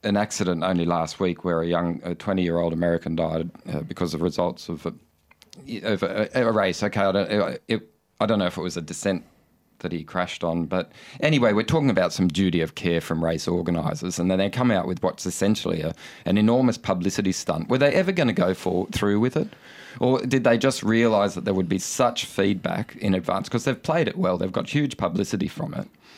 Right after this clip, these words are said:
They, it, it came out when, basically when the race regulation book was published and people started reading it, and it was sort of like, "What the hell is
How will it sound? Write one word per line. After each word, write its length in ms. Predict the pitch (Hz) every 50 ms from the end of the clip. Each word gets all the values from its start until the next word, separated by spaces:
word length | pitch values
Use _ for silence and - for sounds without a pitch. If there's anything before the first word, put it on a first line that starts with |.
| - - - - - -
They, 220 | - - 110 110 -
it, 200 | 120 120 - -
it 160 | 117 113 -
came 260 | - 131 127 131 123
out 260 | 110 101 98 95 98 - - - - 101 101 95
when, 200 | 92 98 90 87
basically 440 | 80 98 101 92 - - - 90 85
when 160 | 82 87 87
the 60 | 85
race 240 | 85 90 92 90 -
regulation 540 | - 90 82 87 82 87 87 80 - - 87
book 160 | 76 98 95 -
was 120 | - -
published 440 | - - 101 95 92 85 85 - -
and 100 | - -
people 200 | - 95 85 -
started 380 | 87 - - 87 82 80 80 85
reading 300 | 92 90 95 92 92 85
it, 80 | 73
and 120 | - 98 95
it 80 | 92
was 120 | 87 98 90
sort 160 | - - 90
of 80 | 90 -
like, 180 | 92 95 92 - - - - - - - - -
"What 320 | - 208 233 233 - _
the 140 | - - - -
hell 400 | - - - 147 185 190 202 202 -
is 180 | - 113 98